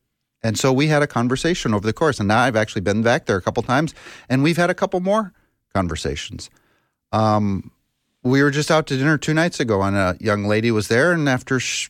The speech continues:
towards the end of the meal, she just had a sense of joy on her face. <laughs> And so I, I'm get the bill, and I'm giving her a credit card. I said,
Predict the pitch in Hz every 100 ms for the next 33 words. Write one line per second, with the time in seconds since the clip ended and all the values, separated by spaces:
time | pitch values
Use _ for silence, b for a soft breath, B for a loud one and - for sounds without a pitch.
0 | - 123 131 131 123 135 120 123 - -
1 | 127 165 175 b b b b b b _
2 | _ - - 180 214 - 226 160 - 151
3 | - 175 - - 123 156 156 - - 110
4 | 101 - 107 120 - - 120 - - 160
5 | - 139 127 B B B - 127 120 _
6 | - - - 165 - 131 117 131 147 131
7 | 117 131 139 113 - 151 156 143 131 117
8 | 135 135